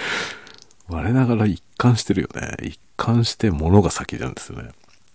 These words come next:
物欲の人だから。で、中華鍋が欲しいから中華鍋買って、中華鍋を買ったから料理をするわけよね。使いたいじゃない。買ったから。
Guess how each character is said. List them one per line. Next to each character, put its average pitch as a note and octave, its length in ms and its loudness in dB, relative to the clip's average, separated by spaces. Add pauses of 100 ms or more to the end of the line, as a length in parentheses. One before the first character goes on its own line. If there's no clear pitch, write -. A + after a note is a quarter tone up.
(240)
物 - 300 -2
欲 E2+ 200 2
の D#2+ 60 0
人 - 180 -8
だ - 100 -4
か - 80 -6
ら。 - 100 -12 (1500)
で、 - 80 -6
中 G2+ 240 -2
華 G#2 100 -2
鍋 F2+ 200 0
が C#2+ 60 -4
欲 D2+ 140 -8
し - 120 -4
い E2 40 -2
か D#2 100 -2
ら C#2 60 -4
中 - 180 -6
華 C#2 120 -6
鍋 C#2 140 -4
買 - 180 -6
っ - 40 -16 (140)
て、 - 220 -4 (340)
中 F#2+ 240 -2
華 F#2+ 120 0
鍋 E2+ 180 0
を C2+ 60 -2
買 - 140 -6
っ - 120 -20
た E2 100 -2
か F#2+ 100 0
ら C#2 80 4
料 C2 200 -2
理 A#1+ 80 -4
を A#1 60 -4
す - 140 -8
る - 60 -4
わ - 80 -10
け - 120 -10
よ - 80 -14
ね。 - 80 -20 (1700)
使 - 220 0
い C#2 60 0
た D2+ 100 -2
い C2+ 60 -2
じ - 80 -6
ゃ - 40 -10
な - 120 -14
い。 - 80 -20 (520)
買 - 140 -2
っ - 40 -20
た - 120 -4
か - 80 -8
ら。 - 140 -12